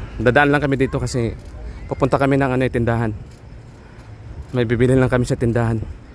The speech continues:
Mini market.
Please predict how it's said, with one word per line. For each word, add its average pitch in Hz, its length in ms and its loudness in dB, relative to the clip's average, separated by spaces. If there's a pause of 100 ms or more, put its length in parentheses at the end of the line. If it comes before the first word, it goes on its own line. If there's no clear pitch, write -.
(3750)
Mini 120 240 4
market. 113 340 0